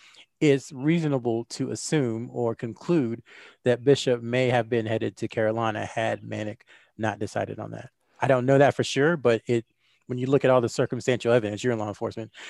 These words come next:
you look at the circumstantial evidence, that's kind of where your, where your conclusion goes to me.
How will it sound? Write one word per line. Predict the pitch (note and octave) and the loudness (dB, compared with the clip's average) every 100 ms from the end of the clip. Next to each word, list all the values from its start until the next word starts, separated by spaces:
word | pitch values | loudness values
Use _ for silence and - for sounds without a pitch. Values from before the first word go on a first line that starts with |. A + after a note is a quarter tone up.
| - | -2
you | C#3+ | 4
look | D3+ F3+ | 6 6
at | |
the | D3+ | 6
circumstantial | - E3 D3+ - D3+ C#3 C3 | 6 6 6 4 4 6 6
evidence, | D3+ C3 A2+ G#2 | 6 4 0 2
that's | B2+ - | 0 2
kind | C3+ B2 | 0 0
of | A2 | 0
where | A2 | 0
your, | A2 G#2+ A2 G2+ _ _ | 0 -2 -6 -8 _ _
where | A#2+ | -4
your | G#2+ | -4
conclusion | A2 A2+ A2+ A2 | -4 -2 -2 -2
goes | A2 A2+ - | -8 -8 -8
to | A2 | -8
me. | G#2+ | -8